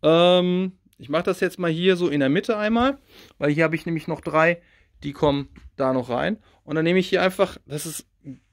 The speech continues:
ganz, ganz blöd, ganz trivial, aber ich nehme einfach hier den Nagel und steck ihn rein und durch, quasi durch die Schaumstoffmatten hält das einfach. Ihr seht hier, ne?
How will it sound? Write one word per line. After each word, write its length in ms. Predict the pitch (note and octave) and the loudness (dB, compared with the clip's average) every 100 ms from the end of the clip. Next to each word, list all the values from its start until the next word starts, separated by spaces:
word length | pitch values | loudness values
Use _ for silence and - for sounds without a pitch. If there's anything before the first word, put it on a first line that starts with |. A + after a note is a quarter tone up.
| _ | _
ganz, 440 | F#3+ A#3 D4 - - | 4 6 4 2 2
ganz 280 | A#3+ A#3+ | 2 2
blöd, 460 | - D#3+ E3 F#3 - | 0 2 4 2 0
ganz 320 | D3 D#3+ B3 - | 0 0 0 -6
trivial, 680 | - A3 F#3+ D3 C#3+ E3 - | -2 0 2 2 2 0 -2
aber 160 | C3 | -4
ich 120 | C3+ | -4
nehme 140 | D3 C3+ | -4 -2
einfach 300 | D#3+ - F#3 | -4 -4 -6
hier 140 | G3 | -4
den 100 | G3 | -2
Nagel 500 | D#3 C3+ C#3 C#3+ D3 - _ _ _ - | 0 0 0 0 -2 -8 _ _ _ -14
und 140 | B2 | -10
steck 260 | - E3+ G#3 | -4 -4 -2
ihn 80 | F#3 | 0
rein 480 | C#3+ C#3 D3+ F3 - _ _ _ | 2 2 2 -2 -10 _ _ _
und 240 | C3 B2 | -6 0
durch, 460 | D3+ D3+ D3+ - - | 4 4 2 -2 -10
quasi 280 | - C3+ C3 | -4 -4 -4
durch 280 | C3+ D#3 D#3 | 0 -2 -2
die 160 | C#3 B2+ | -6 -4
Schaumstoffmatten 800 | E3+ F3+ - E3 E3 E3 E3+ - _ _ | -2 -2 -4 -4 -4 -6 -8 -12 _ _
hält 180 | F#3+ F3 | -2 -2
das 140 | - | -4
einfach. 300 | A2 G#2+ A#2 | -8 -10 -12
Ihr 120 | C3 | -4
seht 220 | C#3+ D#3 - | 0 0 -2
hier, 160 | G#2+ | -4
ne? 160 | A2 | -4